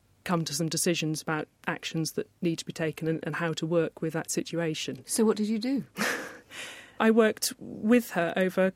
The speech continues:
Speaker 1: quite a long period, I mean, probably between six months and a year, whilst her daughter was looking for accommodation to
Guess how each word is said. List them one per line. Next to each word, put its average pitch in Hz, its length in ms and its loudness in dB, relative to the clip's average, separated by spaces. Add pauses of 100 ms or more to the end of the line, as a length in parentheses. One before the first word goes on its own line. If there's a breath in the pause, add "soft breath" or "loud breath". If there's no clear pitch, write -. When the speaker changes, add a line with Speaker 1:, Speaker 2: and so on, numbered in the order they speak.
(120)
Speaker 1:
quite 262 400 4
a - 20 0
long 180 220 2
period, 165 440 2 (100)
I 175 80 -2
mean, 175 100 0
probably 170 240 -2
between 170 260 -2
six - 240 -4
months 156 260 -4
and 165 80 0
a 156 40 0
year, 156 440 -2 (120)
whilst 170 360 2
her 160 80 0
daughter 160 360 -2
was 156 160 -2
looking 156 440 0
for 151 500 0 (100)
accommodation 151 680 -4
to 147 280 -4